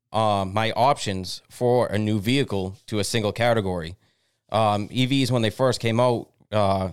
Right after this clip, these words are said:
you know, with, with Tesla, um, there were, there weren't any government restrictions, regulations, or anything like that. So it was literally just an option, and that's what it should be. It should be an option. Uh, this is America, the land of the free, the home of the brave,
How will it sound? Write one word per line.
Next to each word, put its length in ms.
you 100
know, 120
with, 260
with 160
Tesla, 480
um, 440
there 140
were, 360
there 120
weren't 220
any 360
government 340
restrictions, 600
regulations, 580
or 80
anything 300
like 220
that. 240
So 480
it 120
was 320
literally 320
just 180
an 80
option, 340
and 140
that's 180
what 120
it 40
should 200
be. 160
It 140
should 160
be 160
an 80
option. 400
Uh, 260
this 200
is 100
America, 520
the 120
land 220
of 60
the 80
free, 340
the 120
home 180
of 40
the 60
brave, 500